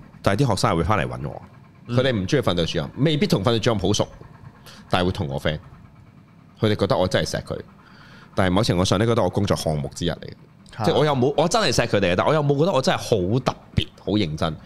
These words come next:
Speaker 1: 佢都只係，
Speaker 2: 好嘅。
Speaker 1: 我，因為我，我亦都冇 hidden，我從來都話咗畀你聽，我係錫你哋，因為我本來係噉出身，我對你哋會好，但係唔等於我無休止忍耐，亦都唔係我特別做過啲咩嘢，呢個係正常嘅過程啫。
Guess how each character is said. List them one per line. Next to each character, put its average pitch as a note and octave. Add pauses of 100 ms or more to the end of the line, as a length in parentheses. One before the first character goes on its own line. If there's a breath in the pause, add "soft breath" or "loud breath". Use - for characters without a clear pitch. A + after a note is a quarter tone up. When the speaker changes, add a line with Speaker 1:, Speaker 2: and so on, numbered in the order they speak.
(340 loud breath)
Speaker 1:
佢 -
都 G3
只 F#3+
係， G#2+ (100)
Speaker 2:
好 D#3+
嘅。 G#3+
Speaker 1:
我， G#3+
因 B3
為 B3+
我， F#3+ (100)
我 F#3
亦 -
都 C#4
冇 E3+
hidden， E3+
我 A2+
從 A#2
來 F2+
都 D#3+
話 B2
咗 A2+
畀 -
你 C3+
聽， C#3+ (460 loud breath)
我 B2
係 G2
錫 G#2
你 F#2
哋， F#2
因 B2
為 E3+
我 G2+
本 A2+
來 A#2
係 E2+
噉 G#2+
出 A#2+
身， A#2+
我 G#2+
對 A#2
你 A2
哋 G2
會 F#2+
好， G2+
但 F2+
係 - (220 loud breath)
唔 A#2
等 E3
於 F#3
我 G#2
無 F#2
休 C3
止 A2+
忍 G2
耐， G2 (120)
亦 F2
都 -
唔 B2
係 E2
我 F2+
特 -
別 F#2+ (160)
做 A#2+
過 A2
啲 B2
咩 A#2+
嘢， D#2
呢 F3
個 D3
係 G#2+
正 B2
常 D2+
嘅 F2+
過 F2+
程 C#2+
啫。 G2+